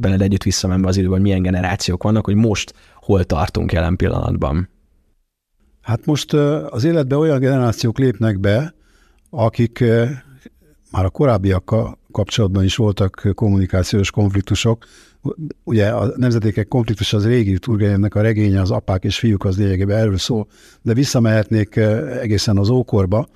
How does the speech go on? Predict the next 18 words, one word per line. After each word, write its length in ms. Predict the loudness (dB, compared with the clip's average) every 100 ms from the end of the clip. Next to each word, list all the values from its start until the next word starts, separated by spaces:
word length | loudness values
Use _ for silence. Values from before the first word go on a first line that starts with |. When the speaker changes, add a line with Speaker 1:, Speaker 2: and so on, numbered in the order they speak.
| _ -20 -20 _ -12
Speaker 2:
a-, 460 | -8 -4 -4 -4 -2
ahol 280 | 0 0 0
teljesen 420 | 0 2 2 2
világos 440 | 2 2 0 -2
volt, 220 | 0 0 0
hogy 280 | -2 -4 -10
minden 400 | -4 0 0 2
egyes 240 | 2 0 0
generáció, 800 | 0 2 2 -2 0 0 0 -4 -14 -12 -2
mely 160 | 0
az 120 | 2
életbe 340 | 2 0 0 0
belép, 380 | 0 2 0 0
valamilyen 420 | 0 2 2 2
módon 220 | 2 0
megtagadja 540 | 0 0 -2 0 0
az 120 | 0 0
előzőt, 640 | 0 0 0 0 -2